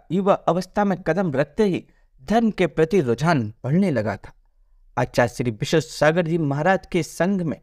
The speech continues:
रहकर इन्होंने जैन मुनि बनने के लिए अभ्यास शुरू किया। जितेंद्र कई दिनों तक बिना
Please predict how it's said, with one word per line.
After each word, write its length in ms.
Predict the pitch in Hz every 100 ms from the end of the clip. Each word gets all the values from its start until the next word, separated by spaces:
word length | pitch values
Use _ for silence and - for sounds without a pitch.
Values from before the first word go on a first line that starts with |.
| _ _ _ 139
रहकर 420 | 165 208 208 160 -
इन्होंने 340 | 175 180 160
जैन 380 | 131 - 190 185
मुनि 220 | 151 147
बनने 360 | 117 123 185 190
के 140 | -
लिए 180 | 139 127 -
अभ्यास 500 | 120 117 - 160 185
शुरू 240 | - 135 113
किया। 300 | - - - _ _ _ _ _ -
जितेंद्र 460 | 135 127 160 165 147 _
कई 180 | - 208
दिनों 320 | 143 147 190
तक 200 | 196 151 - -
बिना 200 | 165 196